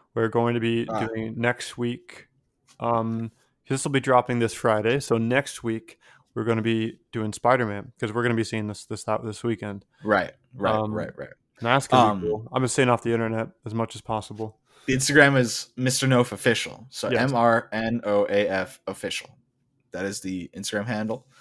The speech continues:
Speaker 2: Uh, go follow us there. Follow this podcast if you
Speaker 1: Mm-hmm.
Speaker 2: already aren't following it and you just came across it somehow. Good for you. I don't know how, how that would have happened. But, uh, yeah,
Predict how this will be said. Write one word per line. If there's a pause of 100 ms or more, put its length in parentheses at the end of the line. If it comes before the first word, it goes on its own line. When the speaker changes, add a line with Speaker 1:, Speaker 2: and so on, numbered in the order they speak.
(320)
Speaker 2:
Uh,
go
follow
us
there.
Follow
this
podcast
if
you
Speaker 1:
Mm-hmm.
Speaker 2:
already
aren't
following
it
and
you
just
came
across
it
somehow. (140)
Good
for
you.
I
don't
know
how, (320)
how
that
would
have
happened. (560)
But,
uh,
yeah,